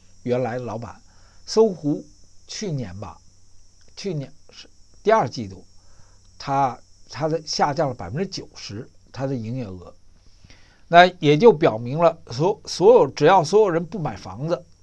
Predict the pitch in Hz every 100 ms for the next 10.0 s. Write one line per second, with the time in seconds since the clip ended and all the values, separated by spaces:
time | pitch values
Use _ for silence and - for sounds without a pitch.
0 | _ _ - - _ - - _ - -
1 | - _ - - 233 185 170 196 - 123
2 | 127 180 220 147 - 101 113 - _ -
3 | _ - - - - - - - _ -
4 | 185 165 156 156 151 101 110 156 151 135
5 | 135 123 107 - - 151 143 147 - -
6 | 143 147 131 151 147 143 120 - 127 143
7 | 147 127 139 127 147 - 131 113 - -
8 | _ - - 208 233 190 - - - -
9 | _ _ _ - - 190 147 135 180